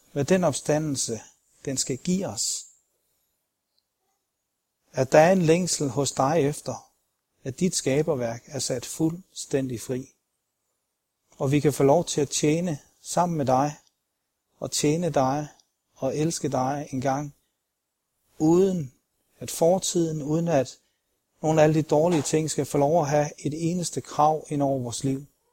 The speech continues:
Men vi skal være fuldstændig frie. Jesus, jeg beder om, at vi må kunne tage imod det.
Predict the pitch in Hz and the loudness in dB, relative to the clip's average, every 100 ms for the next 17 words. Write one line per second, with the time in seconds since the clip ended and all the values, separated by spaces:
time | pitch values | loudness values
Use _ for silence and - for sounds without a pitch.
0 | _ _ _ _ _ _ _ 139 131 127 | _ _ _ _ _ _ _ -6 -4 -4
1 | 131 127 160 185 - 151 131 - 131 139 | -4 -4 -4 -6 -6 -8 -8 -6 -8 -8
2 | - _ _ _ _ _ _ _ _ _ | -14 _ _ _ _ _ _ _ _ _
3 | _ _ _ _ _ _ _ _ _ _ | _ _ _ _ _ _ _ _ _ _
4 | - 135 - 135 - 180 156 156 123 139 | -8 -6 -4 -4 -2 0 0 -2 -2 -2
5 | 147 127 - _ - 127 - 120 117 131 | -2 -6 -12 _ -10 -6 -4 -2 -2 -2
6 | 135 | -4